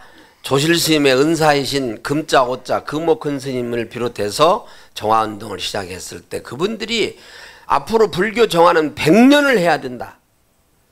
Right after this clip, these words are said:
그게 천구백오십 년대 얘기입니다. 어,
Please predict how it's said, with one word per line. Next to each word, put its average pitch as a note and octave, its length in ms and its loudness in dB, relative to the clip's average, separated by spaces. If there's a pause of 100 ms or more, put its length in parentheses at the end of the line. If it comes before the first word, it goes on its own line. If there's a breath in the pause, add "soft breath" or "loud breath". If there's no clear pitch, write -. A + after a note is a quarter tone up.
(200)
그게 - 120 -10
천구백오십 G#3 800 2
년대 G3+ 340 -2
얘기입니다. C3 580 -8 (1500)
어, - 100 -10